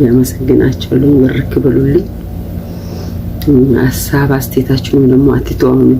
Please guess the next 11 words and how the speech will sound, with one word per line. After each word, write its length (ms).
አሁንም 300
እሰራለሁ 440
በዚህ 280
ዙሪያ 240
ላይ 120
እቀጥላለሁ። 560
ምክሬን 340
አሁንም 220
እቀጥላለሁ። 640
ያየሁትን 580
በራሴ 400